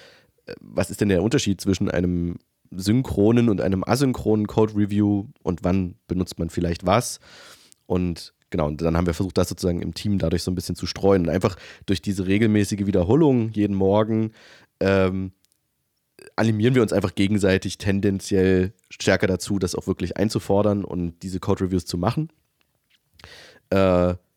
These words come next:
auch wenn wir durchaus Phasen hatten, wo es mal sehr still war, wenn die Frage kam, aber inzwischen ist es eigentlich so, dass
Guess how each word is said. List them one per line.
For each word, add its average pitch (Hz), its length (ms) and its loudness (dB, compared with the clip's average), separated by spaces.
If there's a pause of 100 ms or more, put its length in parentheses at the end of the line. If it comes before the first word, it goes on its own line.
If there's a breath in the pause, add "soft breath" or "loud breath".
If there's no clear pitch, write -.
(120)
auch 92 140 0
wenn 95 100 -2
wir 90 80 0
durchaus 90 240 0
Phasen 95 380 0
hatten, 92 280 -4
wo 90 80 -2
es 87 120 -6
mal 90 160 0
sehr 87 140 0
still 123 220 0
war, 151 160 2
wenn 131 120 0
die 131 80 -6
Frage 117 360 -2
kam, 123 300 -4
aber 98 140 -2
inzwischen 101 640 -4 (560 soft breath)
ist 90 100 -12
es 87 160 -10
eigentlich 98 260 -4
so, 98 140 -4
dass - 320 -6